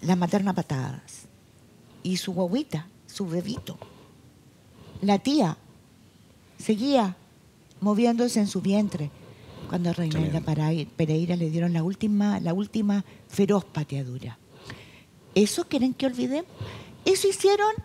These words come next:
Speaker 1: oficiales. Eso hicieron, eh, miembros del ejército. Y luego, para ocultar aquello, eh, los secuest-, los enterraron en fosas clandestinas, o los lanzaron a ríos, o los lanzaron al mar.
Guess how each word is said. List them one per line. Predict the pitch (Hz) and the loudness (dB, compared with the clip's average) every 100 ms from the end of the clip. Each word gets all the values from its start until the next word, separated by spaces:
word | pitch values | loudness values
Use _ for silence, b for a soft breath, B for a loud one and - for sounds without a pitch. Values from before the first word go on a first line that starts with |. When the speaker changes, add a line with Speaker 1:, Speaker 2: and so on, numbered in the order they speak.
| - - - | -14 -12 -4
Speaker 1:
oficiales. | 233 214 - 208 175 156 147 - - - - - - | -4 -2 2 4 4 0 -6 -10 -20 -20 -20 -8 2
Eso | 311 381 | 4 4
hicieron, | 359 359 381 392 415 B B B B - - | 4 4 4 2 0 B B B B -16 -4
eh, | - - - - - - - - - - - _ - | -4 -4 -14 -18 -20 -20 -20 -20 -20 -20 -20 _ 0
miembros | 208 240 240 208 | 4 4 2 0
del | 165 | -2
ejército. | 139 113 - - - - - B B B - | -4 -8 -10 -16 -20 -20 -20 B B B 2
Y | |
luego, | 254 277 320 320 403 427 | 4 6 4 0 -4 -2
para | 226 196 | 0 0
ocultar | 185 196 - 359 453 | 0 -4 2 2 2
aquello, | 427 185 170 156 180 226 - - - - - _ - | 0 0 0 -2 -4 -4 -8 -20 -20 -20 -20 _ -8
eh, | 139 139 | -4 0
los | 202 202 | 0 0
secuest-, | 226 220 - - | 0 0 -4 -12
los | 190 202 190 - | -4 -2 -2 -2
enterraron | 202 196 196 220 269 285 | -2 0 2 2 2 2
en | 233 | 2
fosas | 214 202 202 | 0 -2 -4
clandestinas, | 190 180 165 160 254 302 269 233 359 B B B B - | -2 0 0 -2 0 2 2 2 0 B B B B -2
o | 202 262 | 4 4
los | 311 | 4
lanzaron | 269 202 196 180 170 | 2 0 0 0 0
a | 160 | -2
ríos, | 165 226 240 190 220 220 - | -2 0 2 2 0 -4 -4
o | 196 | -2
los | 196 | 0
lanzaron | 175 160 175 160 147 | 0 -2 -2 -4 -4
al | 131 | -6
mar. | 123 156 | -10 -12